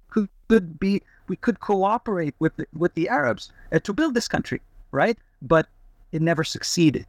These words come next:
It never materialized. And until now, until now, uh, um, um, Jews and Israelis don't speak Arabic, right?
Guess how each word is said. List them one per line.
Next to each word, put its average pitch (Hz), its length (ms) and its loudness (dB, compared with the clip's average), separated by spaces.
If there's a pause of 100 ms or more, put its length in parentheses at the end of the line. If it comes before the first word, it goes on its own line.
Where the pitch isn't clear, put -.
(120)
It 151 80 -6
never 165 300 0
materialized. 151 960 -2
And 156 140 0
until 269 360 0
now, 165 360 -2 (320)
until 214 380 0
now, 156 440 -2 (320)
uh, 127 380 0
um, 127 400 0
um, 113 400 0 (600)
Jews 175 420 0
and 160 300 0
Israelis 180 500 0
don't 202 240 0
speak - 240 -4
Arabic, - 380 0
right? 131 320 0